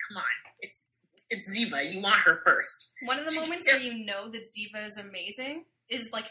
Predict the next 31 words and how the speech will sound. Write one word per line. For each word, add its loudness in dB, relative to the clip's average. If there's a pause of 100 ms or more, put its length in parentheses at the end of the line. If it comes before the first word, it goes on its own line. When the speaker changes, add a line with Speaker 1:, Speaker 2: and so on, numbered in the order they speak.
Speaker 2:
Tony -6
is -4
trying -2
to, -8
like, -6 (680)
the -6
way 2
that -4
he 2
was 0
with -8
Kate, -6
he -8
would, -10
like, -2
say 2
all -4
these -2 (200)
sexually -2
harassing, -4
terrible -8
things -10
to -8
her -4
just -4
to -6
get -4
her 0
all -2
riled -2
up. -2